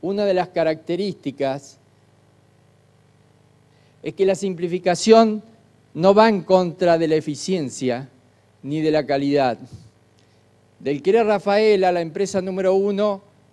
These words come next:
ganó tres veces el premio a la mejor calidad de rollo de alfalfa y ganó el premio al mej-, al emprendedor agropecuario. Y no es poca cosa. Es una cosa que tenemos que in-,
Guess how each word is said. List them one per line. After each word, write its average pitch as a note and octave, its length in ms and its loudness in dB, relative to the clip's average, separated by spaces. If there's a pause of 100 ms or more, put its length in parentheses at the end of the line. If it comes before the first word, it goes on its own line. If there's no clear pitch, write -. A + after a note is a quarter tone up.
ganó D#3 300 -4
tres G3+ 280 -6
veces E3+ 600 -6 (720)
el C#3 160 -4
premio F#3+ 340 -2
a E3+ 40 -2
la E3 80 -2
mejor F3+ 320 -4
calidad E3+ 420 0
de E3+ 100 -2
rollo E3 340 -4
de D#3+ 40 0
alfalfa D#3 680 -4 (1300)
y A#2 80 -18
ganó D3 220 -4
el F3+ 80 -6
premio G3+ 340 -2
al F3+ 80 -6
mej-, D3+ 280 -10
al D#3 240 -2
emprendedor D#3+ 560 4
agropecuario. C#3 840 0 (1200)
Y F3 100 -12
no A#3 140 -2
es F#3 60 -4
poca G#2+ 280 -6
cosa. G2 400 -12 (960)
Es F#3 180 -10
una G3+ 160 -2
cosa G3+ 260 -6
que E3 120 -8
tenemos E3+ 400 -8
que - 100 -10
in-, D3+ 260 -10